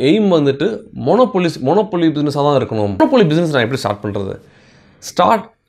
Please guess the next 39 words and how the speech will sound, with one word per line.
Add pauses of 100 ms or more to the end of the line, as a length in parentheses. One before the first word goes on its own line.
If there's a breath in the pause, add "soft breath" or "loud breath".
(120)
சின்னதா
ஒரு
ஸ்பெசிஃபிக்
நிஷ்,
ஒரு
ஸ்பெசிஃபிக்
குரூப்பை
டார்கெட்
பண்ணி
பண்ணுங்க. (540)
இதுக்கு
எக்ஸாம்பிளா
வந்து
Amazon-ஐ
சொல்றாரு. (400)
Amazon
ஸ்டார்ட்
பண்ணும்போது
வந்துட்டு (720 soft breath)
எடுத்தோடனே
வந்து
ஒரு
பெரிய
மார்க்கெட்டை
அவங்க
ஃபோக்கஸ்
பண்ணல. (120)
எடுத்தோடனே
வந்துட்டு
முதல்ல
ஒரு (160)
புக்ஸ், (580 soft breath)
எல்லா
விதமான
புக்ஸ்
என்கிட்ட
கிடைக்கும். (220)
So
புக்